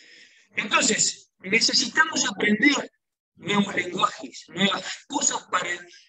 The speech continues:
eh, que nosotros llamamos de conocimiento satélite de Savix. Necesitamos as-, aprender nuevos lenguajes de programación, P H P, C,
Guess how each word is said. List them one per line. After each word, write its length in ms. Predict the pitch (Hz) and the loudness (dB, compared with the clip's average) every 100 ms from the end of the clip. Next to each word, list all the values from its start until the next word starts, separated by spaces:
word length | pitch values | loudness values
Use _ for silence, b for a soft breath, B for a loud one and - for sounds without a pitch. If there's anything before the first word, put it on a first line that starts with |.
| _ | _
eh, 460 | 143 143 147 - - | -14 -12 -14 -18 -16
que 80 | 151 | -12
nosotros 360 | 160 214 202 196 | -6 -2 -2 -4
llamamos 480 | 180 190 202 196 | -2 -2 -2 -2
de 260 | 160 170 175 - | 4 4 4 0
conocimiento 800 | 160 175 - 170 190 - 196 - | -8 -8 -8 -2 0 0 -6 -10
satélite 760 | - - - 262 226 160 143 | -8 -8 -6 -4 -4 -6 -6
de 120 | 143 | -8
Savix. 500 | - 139 117 - - _ b | -8 -8 -10 -12 -20 _ b
Necesitamos 440 | 160 - 220 220 202 | -12 -4 -2 -2 -6
as-, 240 | - - 170 | -8 -10 -10
aprender 440 | 175 175 190 180 | -10 -8 -8 -8
nuevos 300 | 175 190 180 | -4 -4 -2
lenguajes 400 | 165 - - 170 | -4 -6 -6 -6
de 60 | 160 - | -6 -8
programación, 640 | 139 294 - - 226 - B B B | -12 -14 -14 -10 -10 -10 B B B
P 120 | 170 | -8
H 280 | 165 - - | -8 -10 -4
P, 320 | 208 202 165 - | -2 0 -2 -4
C, 360 | - - 202 | 0 4 4